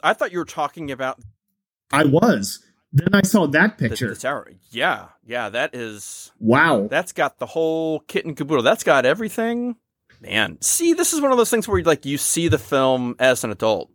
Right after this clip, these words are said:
Speaker 1: and you're missing these.
Speaker 2: Oh, big time. I mean, I get it. It's about sexual awakening. I don't think there's enough actual academic study about that film in that sense. I think there should be, but
Speaker 1: Well,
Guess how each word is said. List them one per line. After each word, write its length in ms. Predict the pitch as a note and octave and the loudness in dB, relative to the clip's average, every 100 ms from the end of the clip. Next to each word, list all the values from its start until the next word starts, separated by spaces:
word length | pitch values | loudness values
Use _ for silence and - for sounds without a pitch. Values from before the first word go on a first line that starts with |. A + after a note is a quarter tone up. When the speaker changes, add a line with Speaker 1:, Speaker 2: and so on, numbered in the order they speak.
| _ - | _ -8
Speaker 1:
and 320 | G#2+ G#2 G2 - | -6 -6 -12 -10
you're 120 | G#2+ | -8
missing 420 | G2+ A2+ - G2+ | -6 -6 -4 -6
these. 260 | F#2+ F#2+ F2 | -6 -10 2
Speaker 2:
Oh, 180 | C3 D3+ | 4 4
big 280 | C3+ D3+ D3 | 4 0 2
time. 360 | A#2 A2 - _ _ _ _ _ _ _ - | 0 0 -2 _ _ _ _ _ _ _ -14
I 60 | B2 | -2
mean, 180 | G3 G3 | 0 4
I 60 | F#3+ | 4
get 260 | F#3+ A3 | 4 2
it. 120 | F#3 | 0
It's 100 | E3+ | 0
about 220 | E3 E3 - | 0 0 0
sexual 300 | D#3+ D3+ B2+ | -4 -2 0
awakening. 580 | C3 C#3 A#2+ A2+ G#2+ - _ _ - | 0 0 0 0 0 -4 _ _ -2
I 80 | |
don't 160 | F#3+ A#3+ | 2 4
think 160 | C4 C4 | 4 2
there's 160 | A3+ | 2
enough 280 | A3 G3+ G3 - | 4 2 0 -8
actual 520 | D3 D#3+ - D3+ D3 - - | -8 -6 0 0 0 -4 -8
academic 560 | C#3 C#3 C3+ C3 A#2+ | -6 -4 2 4 4
study 500 | - - C3 B2 G#2 - | 0 2 4 4 2 2
about 380 | A2 A2 G#2+ G#2 | 0 2 0 -2
that 220 | F2 - | -6 -2
film 460 | A2+ G2 G2 F#2 _ _ _ - | -2 -2 -4 -8 _ _ _ 0
in 200 | C3 A2+ | 4 4
that 200 | F#2+ - | 4 -6
sense. 420 | - B1+ B1 - _ G#2 | -10 -10 -10 -14 _ -10
I 80 | F#2+ | -8
think 180 | F#2+ | -8
there 100 | C#2+ | -8
should 260 | - G2+ D2 | -4 -2 -4
be, 180 | D#2 - - - | -10 -14 -20 -8
but 200 | D2+ - _ _ _ _ - | -8 -8 _ _ _ _ -18
Speaker 1:
Well, 340 | G#2 F#2+ E3+ | -10 -8 -8